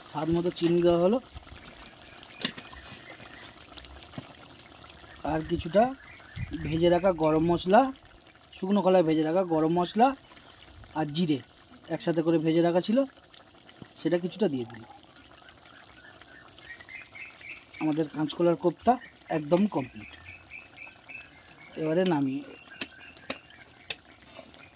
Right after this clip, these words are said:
ঝোলটা খুব ভালো করে ফুটে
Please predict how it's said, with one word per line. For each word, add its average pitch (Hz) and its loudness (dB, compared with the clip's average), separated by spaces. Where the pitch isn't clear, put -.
ঝোলটা 175 6
খুব 190 0
ভালো 165 4
করে 185 6
ফুটে 170 0